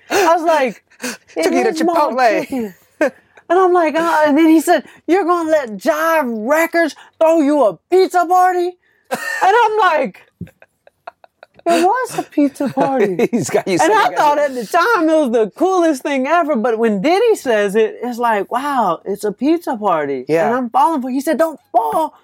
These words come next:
Speaker 1: for that corporate bull. You know, those are the oldest tricks in the book. And you come to my city and you won't even meet with me?"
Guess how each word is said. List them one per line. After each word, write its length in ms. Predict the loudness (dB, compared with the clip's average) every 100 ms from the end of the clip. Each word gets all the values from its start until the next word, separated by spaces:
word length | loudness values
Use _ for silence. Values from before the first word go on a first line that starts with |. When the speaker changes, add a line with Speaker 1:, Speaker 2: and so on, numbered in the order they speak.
| _
Speaker 1:
for 140 | -4 0
that 260 | 0 0 -8 _
corporate 540 | -2 0 -2 -8 -8 -16 _ _
bull. 480 | 0 2 0 -4 -10 _ _ _ _ -2
You 140 | 0
know, 200 | 2 2
those 200 | 2 0
are 60 | -2
the 120 | -2
oldest 480 | 0 2 2 -2 -4
tricks 260 | -4 -4 -4
in 120 | -2
the 60 |
book. 480 | 0 2 0 -4 _ _ _ -20 -4
And 160 | 0
you 80 | 2
come 240 | 2 0 2
to 60 |
my 240 | 2 0 0
city 260 | 0 2
and 80 | 2
you 80 | 2
won't 180 | 2 2
even 300 | 0 0 2
meet 180 | 2 0
with 160 | 0
me?" 320 | 2 4 2